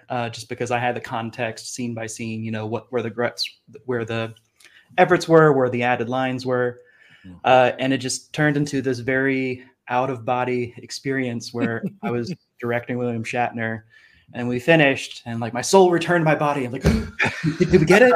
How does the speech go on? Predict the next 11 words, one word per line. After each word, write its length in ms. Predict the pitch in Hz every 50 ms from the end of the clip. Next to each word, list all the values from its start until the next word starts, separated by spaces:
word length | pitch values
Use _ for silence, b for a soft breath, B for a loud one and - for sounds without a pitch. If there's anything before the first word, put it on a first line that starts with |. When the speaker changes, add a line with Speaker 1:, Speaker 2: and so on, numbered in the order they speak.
| - - 233
Speaker 1:
Did 80 | 170 165
we 80 | 165
get 160 | 160 185 208
it?" 200 | 254 262 240 -
Like, 200 | - 156 147 - -
Speaker 3:
<laughs> 120 | 165 185 190 170 - - - - - B B B B B B B B B B B B B B
Speaker 1:
it 60 | 123 135
was 120 | 139 139
just 180 | 165 226 220 208
Speaker 2:
Oh. 40 | 202 170
Speaker 1:
like, 120 | 127 123